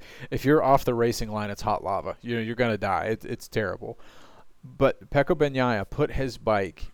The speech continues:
in so many places that, that allowed him to move forward. He carried, he, he was so fast on Sunday and so poised and really managed this race.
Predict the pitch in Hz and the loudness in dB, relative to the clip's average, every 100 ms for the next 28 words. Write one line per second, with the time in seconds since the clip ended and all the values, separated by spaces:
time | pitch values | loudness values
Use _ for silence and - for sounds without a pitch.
0 | - 120 113 110 104 - - - 120 131 | -10 -4 -2 -2 -8 -14 -10 -2 -2 -2
1 | 135 127 - 110 107 - 92 - 101 - | -6 -10 0 2 2 -2 -10 -4 -4 -4
2 | - - 107 101 - - 107 107 110 110 | -10 -6 -2 -2 -2 -6 -4 0 2 2
3 | 110 107 104 107 104 - 101 95 104 - | 0 -8 -10 -12 -10 -8 -6 -6 -10 -2
4 | 110 101 101 101 110 110 - - - - | 0 0 -2 -6 -8 -8 -10 -18 -20 -20
5 | - _ - 123 117 - - 135 151 - | -20 _ -2 -2 -2 -6 -2 0 2 4
6 | 127 104 98 110 104 - 107 98 90 92 | 4 4 0 -4 -6 -4 -4 -2 -4 -4
7 | 85 - 117 127 - 113 104 101 - 110 | -8 -4 -2 -2 -2 0 0 -2 -8 -10
8 | 107 98 107 123 135 110 120 113 107 - | -10 -8 -4 0 0 0 -2 -2 -4 -10
9 | 110 - 104 107 98 - | -10 -6 -2 0 -2 -6